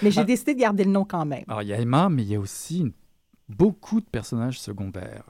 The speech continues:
Speaker 2: Puis ils ont quand même
Speaker 1: Mm.
Speaker 2: une part, une, une place assez, euh, fondamentale, parce qu'il y a quand même une histoire d'amour dans votre roman.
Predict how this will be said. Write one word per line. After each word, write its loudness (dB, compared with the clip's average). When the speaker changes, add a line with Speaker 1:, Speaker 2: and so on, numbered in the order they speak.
Speaker 2:
Puis -10
ils -8
ont -6
quand -2
même 4
Speaker 1:
Mm. -6
Speaker 2:
une -4
part, -8
une, -4
une -4
place -4
assez, 0
euh, -4
fondamentale, -2
parce -10
qu'il -4
y -4
a 0
quand 2
même 2
une 2
histoire -4
d'amour 0
dans -6
votre -14
roman. -12